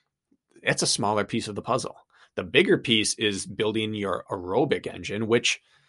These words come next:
takes doing easy correctly. So even though it's maybe the simplest run to execute, it's the most often done incorrectly. So I don't care if this seems shallow or pedantic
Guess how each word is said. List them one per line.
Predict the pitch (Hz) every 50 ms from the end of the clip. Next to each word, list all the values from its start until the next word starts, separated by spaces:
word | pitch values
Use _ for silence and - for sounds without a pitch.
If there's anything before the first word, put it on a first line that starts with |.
| _ _ _ _ _
takes | - - 117 110 107 - -
doing | 120 113 117 107 110 113 107 113 -
easy | 117 113 110 101 107 104
correctly. | - - - 113 110 113 - 117 101
So | 98 - 139 160
even | 180 190
though | 208 202 196
it's | 185 - - -
maybe | 151 127 135 147 143 151
the | 127 113
simplest | - - - - - - 135 139 135 165 160 160 165 - - - - _ _ _ _ _ _ _ _ _ _ _ _ _ _ _ _ _ _ _ _
run | 107 117 117 120 120 117
to | - - - _
execute, | 113 - - - 139 139 - 190 208 202 - - _ _ _ _ _
it's | 147 139 - -
the | - -
most | 110 107 113 120 - - -
often | 110 104 101 - 123 110
done | 107 101 101 101
incorrectly. | - - 104 98 - - - 104 90 87 - - 107 - - _ _ _ _ _ _ _ _
So | - - 139
I | 147
don't | 180 202 190
care | - - 147 147 151
if | 143 143
this | 143 143 139 -
seems | - - 123 120 120 123 123 113 - - - _ _
shallow | _ - - - - - 98 90 92 98 101 98 95 98 95 95 _ - - - - - - _ _ _
or | - 101 98
pedantic | _ - - 113 98 - 101 98 95 95 95 - - 104 98 98 95 95 -